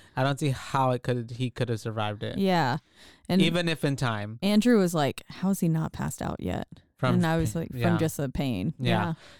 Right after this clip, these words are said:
Speaker 1: 'Cause even if you were to break one or two, they're like, a, like, even if
Speaker 2: To
Speaker 1: you were
Speaker 2: have them
Speaker 1: break
Speaker 2: splintering.
Speaker 1: everything splintering, it, like, your body would just shut down. Like,
Speaker 2: Yeah.
Speaker 1: your body cannot handle that much.
Speaker 2: No.
Speaker 1: No, I don't feel like it could.
Speaker 2: I feel like he would pass out.
Speaker 1: Mm-hmm.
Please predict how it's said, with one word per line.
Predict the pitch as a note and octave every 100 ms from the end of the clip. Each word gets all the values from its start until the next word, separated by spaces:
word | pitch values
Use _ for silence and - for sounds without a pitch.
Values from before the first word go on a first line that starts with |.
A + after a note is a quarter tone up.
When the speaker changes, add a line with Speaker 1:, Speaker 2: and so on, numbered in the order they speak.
| -
Speaker 1:
'Cause | E3+ E3
even | F3 F#3
if | F3 -
you | D#3
were | D3+
to | C3+
break | C3+ C3 -
one | C3+ C3
or |
two, | A#2+ - C3+ B2+
they're | B2 A#2
like, | A2 -
a, | G#2+ -
like, | C#3 B2 - - _ _ _ -
even | D3 E3+
if | F3+
Speaker 2:
To |
Speaker 1:
you | F3
were |
Speaker 2:
have | D3+
them | F3 D#3+
Speaker 1:
break | D#3
Speaker 2:
splintering. | - D#3 D3 D3 D#3 E3 E3+
Speaker 1:
everything | D#3+ E3+ F3 F3+
splintering, | - C#3+ C#3+ C#3+
it, | C3+ C3
like, | B2 -
your | B2
body | - C3 B2+ C#3+
would | C3
just | A#2 A2
shut | - - - - B2 G#2
down. | A2+ G#2 G#2+
Like, | E3
Speaker 2:
Yeah. | - -
Speaker 1:
your | B2+ A#2+
body | - D#3 D#3
cannot | C3 B2+ A#2+ A2
handle | G#2 A2 G#2+
that | G#2 G#2+
much. | A2 G#2+ -
Speaker 2:
No. | F3 D#3 C3
Speaker 1:
No, | A#2 G#2+
I | A2 A2+
don't | A2+
feel | - A2
like | G#2+
it | - -
could. | - - C3 _ _
Speaker 2:
I | D#3+
feel | D#3+ E3+
like | D3+ C#3+
he | - C#3+
would | C#3
pass | - B2+ D3 -
out. | C#3 - B2+
Speaker 1:
Mm-hmm. | A#2 A#2 A2+